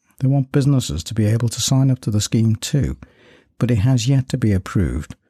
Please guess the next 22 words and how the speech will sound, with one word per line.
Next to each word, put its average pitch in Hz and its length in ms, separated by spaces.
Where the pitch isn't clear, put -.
by 95 240
the 85 300
regulator, 85 720
and 95 100
that's 90 220
Ofgem. 80 580
So - 180
that's 123 200
an 120 120
interesting 76 720
way 87 300
to - 140
try 87 300
and 85 120
reduce 85 580
energy 110 400
consumption 113 800
rather 110 320
than 104 260
rationing 101 520
through 90 320
price. - 600